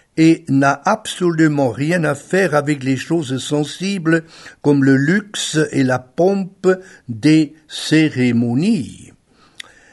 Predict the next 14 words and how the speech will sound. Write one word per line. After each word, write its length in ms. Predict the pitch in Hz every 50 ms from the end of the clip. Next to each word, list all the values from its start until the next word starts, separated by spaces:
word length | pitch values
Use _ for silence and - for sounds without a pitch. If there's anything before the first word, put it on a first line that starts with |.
| _ _ _ _ _ _ _ _ _ _
Voyez 340 | 117 151 196 208 240 254 240
plutôt, 960 | 180 175 185 190 180 165 - - - 190 202 202 190 196 196 190 185 180 - -
euh, 280 | - - - 147 151 139 - - _ _ _ _ _
comment 640 | - 175 180 - 175 214 226 180 120 101 - - _
le 200 | - 127 131 139
Christ 800 | 135 - - - 156 196 220 196 - - - _ _ _ _ - 240 247 254 233 - - _ _ _
s'exprime 1600 | _ - - - - - 180 185 185 185 - - - - _ _ _ - 147 143 147 151 160 170 180 196 208 220 220 240 247 240 247
à 120 | - 156 160
ce 200 | - - 190 185
sujet. « 480 | - - 131 120 98 82 - - - - _ _ _ _ _ _ _ _ - - _ _ _ _ _ _ _
Les 240 | - 113 135 147 147
vrais 640 | 131 113 113 120 127 147 165 196 247 277 262 269 254 - - 120 117 - 180
adorateurs, 1080 | 185 165 143 139 139 165 170 151 - 156 156 151 - - - 175 175 160 135 123 127
dit-il, 720 | 117 107 135 147 139 - _ _ - 202 185 135 - -